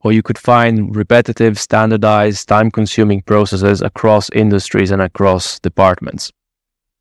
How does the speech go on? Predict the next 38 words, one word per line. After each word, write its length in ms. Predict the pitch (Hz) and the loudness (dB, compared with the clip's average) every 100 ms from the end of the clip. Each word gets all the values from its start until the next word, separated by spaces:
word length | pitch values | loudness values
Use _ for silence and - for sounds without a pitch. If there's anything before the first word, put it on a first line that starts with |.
| - | -6
We 200 | 107 107 | -2 0
do 320 | 107 135 143 | 2 2 2
see 580 | - - 123 113 113 104 _ _ _ - | 0 0 2 2 0 -4 _ _ _ -2
that 240 | 104 101 | 0 0
the 100 | 98 | -2
finance 600 | 98 - 117 131 139 131 | -6 -2 0 2 2 0
departments 640 | - - 117 113 107 104 - | -4 0 2 2 2 -2 -4
or 40 | |
treasury 400 | - 120 127 135 | -2 0 2 2
departments, 920 | 113 - 107 104 98 113 104 - - - - | 0 0 2 2 0 -2 -2 -4 -12 -14 -6
uh, 560 | 95 92 92 95 95 - - | -2 0 0 0 -2 -4 -2
are 220 | 104 104 - | 0 0 0
often 480 | 107 - 107 104 101 | -2 -2 0 0 2
one 220 | 107 107 | 2 2
of 100 | 98 | 2
the 160 | 101 - | 0 0
early 380 | - 110 101 98 | 0 2 2 0
adopters 680 | 95 87 - - - - - _ _ _ _ _ _ _ - | -2 -4 -8 -12 -12 -12 -16 _ _ _ _ _ _ _ -2
in, 260 | 101 98 - | 0 2 0
in, 260 | 107 101 98 - | 0 0 0 -2
in 220 | 98 95 - | -2 -2 0
industry 520 | 101 95 92 - 90 | 0 0 -4 -4 -2
or 220 | 120 113 | 2 2
in, 120 | 110 107 | 2 0
in 160 | 113 | 0
a, 80 | 104 - | 0 0
in 80 | 104 | -2
a, 100 | 101 - | -2 -2
in 120 | 101 | -4
a 40 | |
corporate. 500 | 92 95 90 - - | -2 -4 -4 -8 -10
I 60 | 104 | -6
think 220 | 120 123 | -4 -2
within 260 | 117 156 147 | 0 2 2
industries, 720 | 139 151 143 - 135 135 - | 2 2 0 0 0 0 -2
I 160 | - 117 | 2 2
really 500 | 113 107 120 120 110 | 4 4 4 4 0
cannot 360 | - 113 110 | 0 2 2